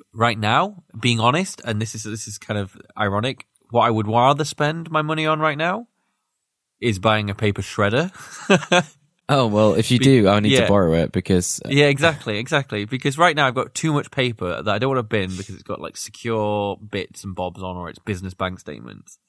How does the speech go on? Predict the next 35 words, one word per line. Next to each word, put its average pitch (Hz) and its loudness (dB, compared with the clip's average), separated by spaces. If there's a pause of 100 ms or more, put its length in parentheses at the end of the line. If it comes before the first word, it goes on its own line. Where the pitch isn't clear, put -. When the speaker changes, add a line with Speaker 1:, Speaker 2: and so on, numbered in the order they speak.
(720)
Speaker 1:
And 135 2
I 143 4
don't 175 2
even 156 -2
have 143 2
a 120 -4
chimney 117 0
to, 101 -8
like, 95 -4
burn 104 -2
this 87 -8
stuff - -12
in 90 -10
either. 98 -10 (560)
So 123 -4
really, 120 -2
before 151 2
I 139 2
buy 131 4
something 113 -6
to 107 -10
scan 123 -2
the 107 -4
paper, 82 -6
I 107 -4
really 139 -2
wanna 139 -2
be 113 -6
buying 107 0
something 104 -8
to 101 -10
shred 131 0
the - -12
paper. 180 -2 (200)
<laughs> - -10